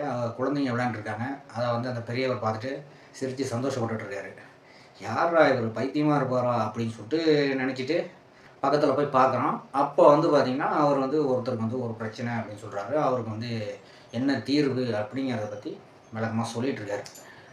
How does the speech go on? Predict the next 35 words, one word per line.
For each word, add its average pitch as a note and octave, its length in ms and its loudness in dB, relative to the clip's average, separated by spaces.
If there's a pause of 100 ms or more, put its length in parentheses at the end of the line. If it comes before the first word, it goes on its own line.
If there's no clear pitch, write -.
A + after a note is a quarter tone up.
(240)
அப்புறம் D3+ 280 2
வந்து D3 280 6
இவன் C3+ 240 2
யோசிக்கிறான், C3+ 460 2 (100)
"நமக்கும் B2 340 -2
வந்து A#2+ 460 -2
பிரச்சனைகள் A2+ 420 -6
இருக்கு, A2 480 -6 (440)
நம்மளும் A#2+ 340 -4
அந்த A#2 160 -6
பெரியவர்கிட்ட A#2+ 300 -2
கேட்டா A#2 260 -4
என்ன?" A#2+ 640 -4
அப்படிங்கிற B2 480 -6
மாதிரி C#3+ 500 -2
ஒரு A#2+ 220 -2
ஐடியா B2 300 0
வருது A#2 280 -2
எனக்கு. A#2 380 -8 (380)
அதாவது C3 320 0
மறுநாள் B2 380 -2
அந்த A2 180 -4
இளைஞன் A2 400 -6
வந்து A#2+ 80 -6
அந்த B2 220 -8
பெரியவரை B2 300 -2
பார்க்குறான். A#2+ 560 -4
பார்த்துட்டு, B2+ 420 -2 (500)
"ஐயா, A2+ 240 -2
இந்த A2 140 -6
மாதிரி A2+ 260 -4
எனக்கு G#2 260 -8
வந்து A2 480 -6
பிரச்சனைகள் B2+ 420 -6
இருக்கு, G#2 340 -8